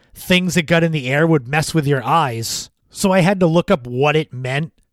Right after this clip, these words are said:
and sight pollution is the deterioration of natural and human-made landscapes. So basically when buildings start to crumble,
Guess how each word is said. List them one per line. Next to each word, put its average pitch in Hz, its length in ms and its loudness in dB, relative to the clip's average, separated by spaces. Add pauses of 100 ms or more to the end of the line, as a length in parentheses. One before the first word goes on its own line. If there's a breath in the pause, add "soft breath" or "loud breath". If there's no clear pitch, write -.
and 147 180 -6
sight - 580 -2
pollution 185 640 0
is 156 360 0
the 147 260 0
deterioration 160 1200 0
of 139 560 0
natural 165 640 2
and 135 100 -6
human-made 151 840 -2
landscapes. 135 920 -4 (100)
So 190 220 -2
basically 190 540 2
when 156 260 0
buildings 165 540 0
start 175 260 0
to 156 80 -2
crumble, 160 680 0